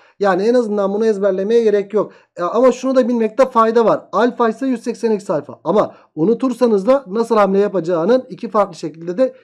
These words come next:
ispatını da size yapmış oldum. Hadi bakalım. Şimdi sorulara başlayalım.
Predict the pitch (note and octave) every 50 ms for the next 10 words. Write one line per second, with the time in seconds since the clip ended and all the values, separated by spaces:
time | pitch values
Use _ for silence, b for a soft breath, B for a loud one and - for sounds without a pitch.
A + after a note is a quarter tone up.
0 | b _ D#3 D3+ - - G#3 G3+ G3 G3+ - D#3+ C#3 C#3+ D3 - _ A3 A#3+ B3+
1 | B3+ E3+ F3 F3+ E3 - - F3 A3+ A3 - - - G3+ G#3+ G#3+ G3+ F#3+ F3+ F3
2 | F3 F3 E3+ E3 F3+ E3 b b b b b b b b b - A#3+ B3+ B3+ B3
3 | A#3 G#3 - F#3+ F#3 F#3 F3 F3 E3+ E3+ E3 E3 E3 D#3+ - A#3+ A#3+ G#3 F#3+ G#3+
4 | F#3+ F3 F3+ G#3 A#3 G#3+ F#3+ F3 - - - C3 A2+